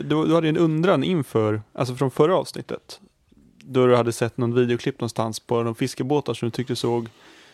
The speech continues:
så fruktansvärt stabila ut. Fick du något svar på det?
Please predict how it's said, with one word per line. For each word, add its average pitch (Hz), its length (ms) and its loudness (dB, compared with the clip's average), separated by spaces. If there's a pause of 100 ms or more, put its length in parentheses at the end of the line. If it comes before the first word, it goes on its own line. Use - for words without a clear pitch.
så - 140 -14
fruktansvärt 139 520 -2
stabila 135 500 2
ut. - 280 -10 (1400)
Fick 165 120 2
du 156 100 2
något 143 100 2
svar 196 240 4
på 170 120 4
det? 120 160 2